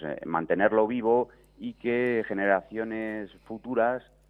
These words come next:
pues que sepan, que sepan nuestra historia, que sepan reconocer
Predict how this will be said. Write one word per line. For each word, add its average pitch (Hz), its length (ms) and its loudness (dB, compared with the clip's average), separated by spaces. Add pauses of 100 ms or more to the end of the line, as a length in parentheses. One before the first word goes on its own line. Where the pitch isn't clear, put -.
(120)
pues - 140 -18
que 85 140 -18
sepan, 101 960 -2
que 78 100 -8
sepan 95 560 0
nuestra 73 260 -6
historia, 76 400 -2
que 76 120 -10
sepan - 260 0
reconocer 85 580 0